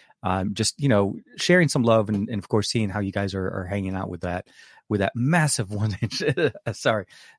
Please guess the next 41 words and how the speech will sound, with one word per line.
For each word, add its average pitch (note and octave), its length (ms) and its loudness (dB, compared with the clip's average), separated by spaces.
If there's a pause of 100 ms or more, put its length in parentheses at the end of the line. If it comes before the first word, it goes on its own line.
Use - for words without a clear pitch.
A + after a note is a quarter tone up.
Th-, - 140 -6
it's D#3 280 -2
just, - 280 0 (540)
I C#3+ 100 2
really C#3 340 4
wish A#2 200 2
they G#2 120 0
make G2+ 200 -4
it G2+ 80 -2
into G2 260 -4
an G2 60 -6
international F#2 520 -8
device, A2 520 -4
but G2+ 220 -6
yeah, F2 280 -6 (460)
it's - 200 -6
likely, B2 500 2
I, B2 160 0
I'm C3+ 100 4
seeing D#3 180 6
a C3 60 4
lot C3+ 140 4
more B2+ 160 2
content B2 340 -4
creators A2 340 -2
getting A2 300 -2
'em, D3 220 -4
and, G2 240 -4
uh, F#2+ 180 -6
and, F#2+ 260 -6
uh, F#2 120 -6
they're F#2 140 -6
starting G#2 320 0
to F#2 60 -4
receive F#2 280 -8
their, F#2 120 -6 (120)
ah, F#2+ 240 -6
look - 140 -10
at - 80 -14
that F2+ 160 -14 (100)
Leica. F2+ 280 -12